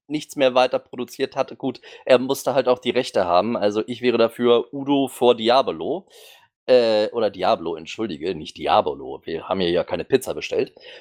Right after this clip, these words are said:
Es ist einfach toll und die ge-, ganze Geschichte, die hängt halt komplett zusammen. Es ist ja nicht nur,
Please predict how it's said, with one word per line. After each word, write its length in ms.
Es 120
ist 120
einfach 260
toll 260
und 220
die 40
ge-, 240
ganze 300
Geschichte, 340
die 120
hängt 220
halt 200
komplett 480
zusammen. 640
Es 120
ist 140
ja 100
nicht 220
nur, 180